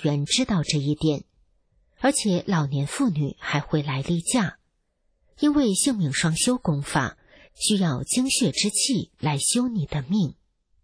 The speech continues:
师父呀，师父，您是牵着我的心，一次再次把法显现在我眼前。您的法身亲自管我这个渺小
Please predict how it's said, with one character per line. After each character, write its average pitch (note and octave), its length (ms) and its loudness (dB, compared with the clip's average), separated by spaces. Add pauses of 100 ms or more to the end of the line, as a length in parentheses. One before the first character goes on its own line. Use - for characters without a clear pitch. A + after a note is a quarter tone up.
(1200)
师 - 280 2
父 - 200 -4
呀， C#3 400 -6
师 - 260 2
父， - 400 -2 (680)
您 D#3 180 2
是 D#3+ 360 4
牵 C4 240 0
着 G#3 240 0
我 E3 100 0
的 D#3+ 140 -6
心， F#3 400 0 (480)
一 A#3 180 2
次 C4+ 240 0
再 A3 280 0
次 - 480 -4
把 D#3 180 0
法 C#3 400 -4
显 D3 260 0
现 D3+ 200 -2
在 D3 240 -4
我 D3 100 0
眼 D3 260 -4
前。 C#3+ 440 -2 (760)
您 A3+ 160 2
的 D4 120 0
法 D3+ 280 -4
身 D#3+ 380 2 (180)
亲 D4+ 240 2
自 C#4 180 0
管 D3 280 -2
我 D#3 100 0
这 E3 160 0
个 D3+ 140 0
渺 D3+ 300 0
小 D3 380 0